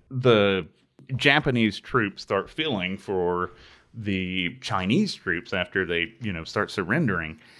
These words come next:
is, uh, it, it, there's a quote, uh, from a journal that survived from one of the Japanese soldiers, and he wrote, quote, "They all walked in droves like ants crawling on the ground.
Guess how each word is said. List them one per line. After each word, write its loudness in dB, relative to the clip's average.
is, 4
uh, 0
it, -6
it, -6
there's 2
a -2
quote, 4
uh, 2
from 4
a 0
journal 2
that -4
survived 0
from -4
one -2
of -4
the 2
Japanese 2
soldiers, 2
and -6
he 0
wrote, 2
quote, 4
"They 10
all 12
walked 4
in 4
droves 6
like 2
ants 6
crawling 8
on 4
the 0
ground. 2